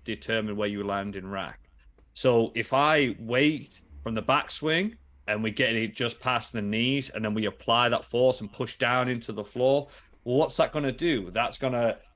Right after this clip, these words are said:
that acceleration pull says what it does on the tin. It's gonna send the kettlebells up, which then means you're gonna have more space to be able to push your hands in and then land in rack without having to rely on the grip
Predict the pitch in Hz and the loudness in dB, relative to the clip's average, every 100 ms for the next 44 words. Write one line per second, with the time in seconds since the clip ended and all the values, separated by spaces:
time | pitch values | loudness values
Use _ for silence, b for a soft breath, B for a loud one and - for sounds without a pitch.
0 | _ 117 104 - 131 123 127 139 - 139 | _ -2 0 0 0 4 4 2 0 -4
1 | - 139 - - - - 123 117 131 120 | 0 0 -2 -10 -10 -2 -2 2 0 -2
2 | - 131 120 120 113 180 127 - - - | -2 -2 0 -4 -2 0 0 -2 -14 -18
3 | - 120 110 123 113 - 117 113 113 104 | -4 -4 -2 -2 -2 0 0 2 2 2
4 | 120 170 - b b - 120 - 131 127 | 2 2 0 b b -8 -8 -2 0 2
5 | 123 113 110 107 107 104 123 131 165 170 | 0 -2 -2 0 -2 -2 2 4 4 0
6 | - 151 165 - 127 117 104 - - 135 | 0 0 0 -2 -4 -4 -6 -8 -2 -2
7 | 120 - 123 117 101 117 156 170 - _ | -2 -2 0 0 -2 -2 -2 -4 -12 _
8 | _ - 117 117 123 127 127 123 120 135 | _ -4 0 2 4 4 2 -2 0 0
9 | 123 - - - _ 117 110 110 123 - | 0 -2 -14 -20 _ -4 0 2 2 2
10 | 127 135 131 131 123 120 107 110 113 - | -2 -2 -2 0 0 0 0 0 0 -2
11 | 110 127 139 135 - 113 110 113 | -4 -2 0 -2 -2 0 0 -2